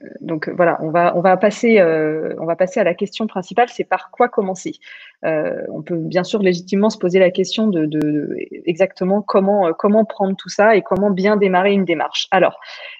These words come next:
par quoi commencer ? Bah, la première chose à faire, ça va être d'essayer de situer, euh,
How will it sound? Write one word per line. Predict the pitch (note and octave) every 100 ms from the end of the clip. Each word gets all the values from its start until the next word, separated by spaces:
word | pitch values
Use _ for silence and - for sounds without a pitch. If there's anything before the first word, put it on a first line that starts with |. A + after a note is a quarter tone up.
| _
par | A#3 A#3
quoi | C#4
commencer ? | C#4 A#3+ A#3 D4+
Bah, | A3+
la | G3
première | - C4+ B3+
chose | - A3
à | G#3
faire, | B3+ C4
ça | - F#3+
va | G3+
être | F#3+
d'essayer | G3 G#3+
de | G#3+ F#3+
situer, | - G#3 - A#3 A#3 A#3
euh, | - E3+ E3 D#3+ D#3 D#3